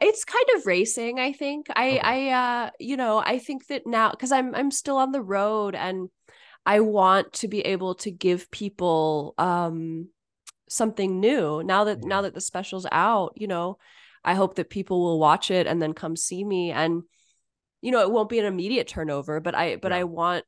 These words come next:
Speaker 1: I want people to feel like they're coming out and they're seeing something special that they haven't, you know, that a-, at least a good amount of it is not, is not something that they've already seen. So it
Speaker 2: Yeah.
Speaker 1: is, it, it definitely does feel like, um,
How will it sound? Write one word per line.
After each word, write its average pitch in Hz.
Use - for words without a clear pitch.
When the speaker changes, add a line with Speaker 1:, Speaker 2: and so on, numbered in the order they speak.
Speaker 1:
I 190
want 190
people 190
to 185
feel 175
like 175
they're 165
coming 165
out 156
and 160
they're 151
seeing 156
something 147
special 143
that 143
they 147
haven't, 135
you 151
know, 123
that 156
a-, -
at 175
least 185
a 170
good 175
amount 160
of 143
it 143
is 151
not, 147
is 156
not 143
something 151
that 135
they've 135
already 131
seen. -
So 175
it 190
Speaker 2:
Yeah. 214
Speaker 1:
is, 202
it, 196
it 190
definitely 214
does 147
feel 139
like, 135
um, 135